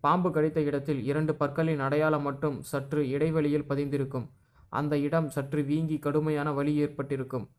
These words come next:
இந்த அறிகுறி இருந்தால் அது விஷப்பாம்பு கடியாகத்தான் இருக்கும். கடித்த இடத்தில்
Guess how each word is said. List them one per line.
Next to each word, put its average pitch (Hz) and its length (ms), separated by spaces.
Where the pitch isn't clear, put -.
இந்த 147 260
அறிகுறி 160 400
இருந்தால் 139 480
அது 143 220
விஷப்பாம்பு 147 540
கடியாகத்தான் 139 600
இருக்கும். 131 380
கடித்த 170 340
இடத்தில் 151 440